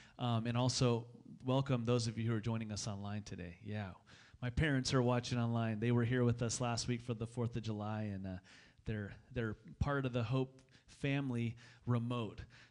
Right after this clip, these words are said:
from, uh, Bonnie Lake, Washington. So, um, it was good to have them here with us,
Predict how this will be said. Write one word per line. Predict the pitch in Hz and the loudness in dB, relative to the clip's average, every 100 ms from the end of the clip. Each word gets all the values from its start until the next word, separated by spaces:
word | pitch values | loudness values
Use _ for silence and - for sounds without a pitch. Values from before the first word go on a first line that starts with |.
| - - | -20 -20
from, | - 120 110 104 | -4 -2 0 -2
uh, | 104 98 95 - - 104 | -4 -4 -10 -20 -12 -2
Bonnie | 120 120 113 | 0 0 0
Lake, | 107 107 - | -2 -4 -4
Washington. | 104 107 - 104 - 107 92 | -4 -4 -6 -8 -8 -8 -6
So, | - - 101 98 - - - - | -4 -2 -2 -4 -16 -20 -20 -10
um, | 107 101 98 95 107 - | -6 -4 -6 -10 -16 -8
it | |
was | 113 104 | -6 -2
good | 113 104 | -4 -2
to | |
have | 104 110 | -4 -4
them | 101 104 | -6 -8
here | 104 110 104 - - - _ | -6 -6 -6 -10 -20 -20 _
with | 120 117 | -2 0
us, | 120 117 120 - | 0 0 -2 -4